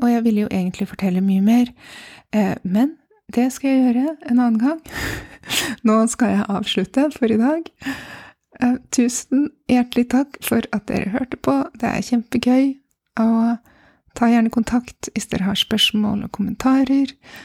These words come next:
ehm, eller, eh, forslag til noe jeg kan gjøre annerledes,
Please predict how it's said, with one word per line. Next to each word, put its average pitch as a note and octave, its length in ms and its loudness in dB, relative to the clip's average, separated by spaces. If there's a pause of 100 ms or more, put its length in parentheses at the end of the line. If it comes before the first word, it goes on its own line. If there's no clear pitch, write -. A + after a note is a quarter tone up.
(380)
ehm, A3 840 0 (580)
eller, G3+ 500 -4
eh, G#3+ 180 -4
forslag C#4+ 540 -4 (340)
til B3 320 0 (320)
noe A#3+ 140 2
jeg A#3 160 -2
kan A3+ 140 0
gjøre A3 320 0 (720)
annerledes, B3+ 600 2